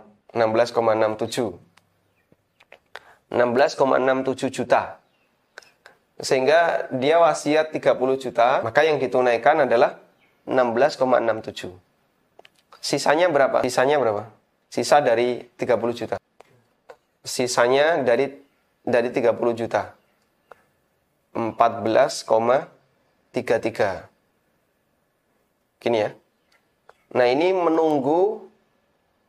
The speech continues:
keridoan dari ahli waris. Ahli waris ridho nggak ini ditunaikan? Karena ini kurang dari,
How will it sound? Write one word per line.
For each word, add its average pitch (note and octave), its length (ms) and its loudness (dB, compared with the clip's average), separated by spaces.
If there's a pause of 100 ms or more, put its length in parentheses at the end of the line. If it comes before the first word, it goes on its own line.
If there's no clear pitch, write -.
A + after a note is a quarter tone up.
(960)
keridoan D3+ 720 4
dari B2+ 240 2
ahli C3+ 160 2
waris. A2+ 680 -4
Ahli B2 200 2
waris D3 280 2
ridho D#3+ 200 2
nggak F3+ 260 0 (340)
ini C#3 160 2
ditunaikan? A#2 760 -2 (920)
Karena B2+ 440 2 (400)
ini C#3+ 240 -2
kurang C#3+ 320 0
dari, - 240 -2